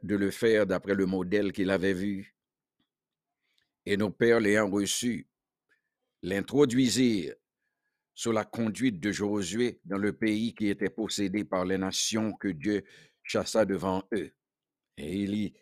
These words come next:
resta jusqu'au jour de David. David trouva grâce devant Dieu et demanda d'élever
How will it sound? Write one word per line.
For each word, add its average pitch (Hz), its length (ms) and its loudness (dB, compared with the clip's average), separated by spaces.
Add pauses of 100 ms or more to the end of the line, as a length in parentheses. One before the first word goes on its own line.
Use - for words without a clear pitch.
(100)
resta 107 800 -2 (400)
jusqu'au 95 460 -4
jour 101 220 -4
de 95 100 -2
David. 95 480 0 (1600)
David 139 380 4
trouva 143 300 0
grâce 120 460 2
devant 110 280 0
Dieu 110 460 0
et 101 60 0
demanda 104 500 2
d'élever 104 600 -2